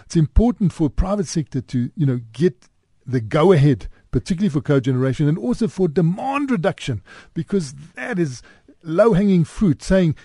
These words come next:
you know, "We will incentivize you to use less electricity. You've, there's so much equipment available to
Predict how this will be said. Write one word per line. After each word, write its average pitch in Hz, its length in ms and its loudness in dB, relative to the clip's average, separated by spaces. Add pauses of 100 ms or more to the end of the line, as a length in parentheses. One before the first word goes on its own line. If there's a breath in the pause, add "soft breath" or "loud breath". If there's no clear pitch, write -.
you 175 80 -2
know, 165 80 6
"We 156 180 4
will 233 120 4
incentivize 175 760 0
you 143 160 0
to - 160 -6
use 170 460 0
less 202 260 4
electricity. 151 680 -2 (160 soft breath)
You've, 139 260 -2
there's 156 140 4
so 247 260 0
much 247 240 -2
equipment 165 400 -2
available 131 440 0
to 120 220 -4